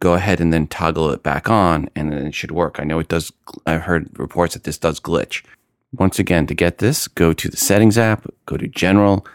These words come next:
go to Accessibilities, then go to Home button. And then once you get a home button, you will go, you will see the option at the bottom to rest, to finger to open, and that will allow you to then open it without hitting the home button. We are now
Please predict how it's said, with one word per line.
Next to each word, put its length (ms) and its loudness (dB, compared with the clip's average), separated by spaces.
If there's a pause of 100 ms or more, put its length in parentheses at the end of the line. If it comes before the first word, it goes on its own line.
(120)
go 80 -6
to 80 -6
Accessibilities, 880 0 (380)
then 260 0
go 100 2
to 80 2
Home 380 0
button. 400 -6 (360)
And 180 -2
then 280 -4
once 200 -6
you 80 -6
get 120 0
a 60 -2
home 180 4
button, 340 2 (280)
you 120 2
will 80 2
go, 360 -2
you 160 -2
will 120 -4
see 300 -2
the 180 -2
option 500 -4
at 180 -6
the 60 -18
bottom 420 2
to 180 -4
rest, 480 -4 (160)
to 480 -6
finger 300 0
to 140 -8
open, 380 4 (260)
and 180 -4
that 200 -2
will 200 0
allow 260 -2
you 200 -2
to 200 -8
then 220 -4 (120)
open 260 2
it 180 0
without 340 -2
hitting 340 -2
the 100 -4
home 220 -2
button. 300 -8 (600)
We 220 4
are 140 4
now 720 0